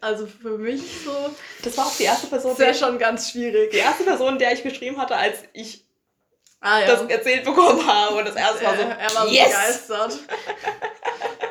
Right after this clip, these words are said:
Speaker 1: Ja, ja.
Speaker 2: Ach, meine Güte. Ja,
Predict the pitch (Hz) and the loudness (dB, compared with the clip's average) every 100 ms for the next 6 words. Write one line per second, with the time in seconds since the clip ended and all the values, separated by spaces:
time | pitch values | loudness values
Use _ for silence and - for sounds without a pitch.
0 | - - 226 214 190 185 196 220 - 180 | -10 -6 0 2 2 2 0 -4 -6 0
1 | 180 180 180 160 160 165 151 151 165 170 | 0 0 -2 -4 -2 -2 -6 -12 -8 -6
2 | 170 185 - 160 156 143 143 151 - | -4 -8 -14 -12 -4 0 2 0 -10